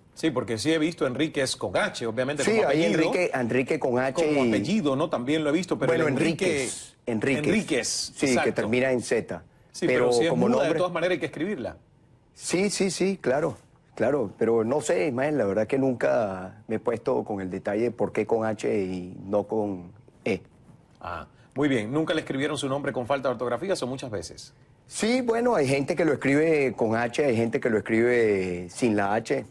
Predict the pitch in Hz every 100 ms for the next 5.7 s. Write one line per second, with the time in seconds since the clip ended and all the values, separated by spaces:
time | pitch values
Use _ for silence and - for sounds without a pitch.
0 | - 117 107 107 117 156 143 135 139 127
1 | - 120 98 98 - - - - - 104
2 | 113 107 147 147 113 131 151 135 120 113
3 | 117 101 98 - - - - 135 120 135
4 | 135 160 139 139 135 120 98 110 117 120
5 | 104 95 92 117 127 98